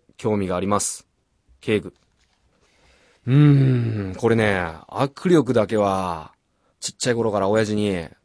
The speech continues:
あの握力の握るやつで、「お前握力やれ。<laughs> 握力やれ」って。ほんで、サボってたら、「握力やったんか。<laughs>」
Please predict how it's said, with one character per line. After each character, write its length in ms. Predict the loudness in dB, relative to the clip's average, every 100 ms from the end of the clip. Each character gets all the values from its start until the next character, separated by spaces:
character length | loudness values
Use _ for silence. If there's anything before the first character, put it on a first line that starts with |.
| _
あ 140 | -6
の 160 | -4 0
握 100 | 0
力 180 | 0 0
の 260 | -4 -8 _
握 260 | -4 -2 2
る 60 |
や 100 | 0
つ 120 | 0 -4
で、 260 | -8 -8 -14 _ _ _
「お 80 | -8
前 140 | -4
握 100 | -2
力 160 | -2 -2
や 80 | -6
れ。 80 | -8 -18 -18 -20 -20 -20 _
<laughs> 520 | _ _ _ _ _
握 220 | -8 -2 0
力 160 | 0
や 100 | -2
れ」 80 | -4
っ 40 | -10
て。 400 | -14 -18 _ -20 _ _ _ _ _ _
ほ 100 | 4
ん 40 |
で、 400 | 8 6 4 0 _ _ _ -6
サ 160 | 2
ボ 100 | 2
っ 40 | 2
て 120 | 0
た 100 | 0
ら、 180 | -4 -8 -20 _ _ _
「握 220 | -4 0 2
力 160 | 4
や 60 | 4
っ 60 |
た 120 | 4 2
ん 80 |
か。 340 | 2 -2 -8 -20 _ -20 -18 -18 -20
<laughs>」 440 | -20 -20 -20 -20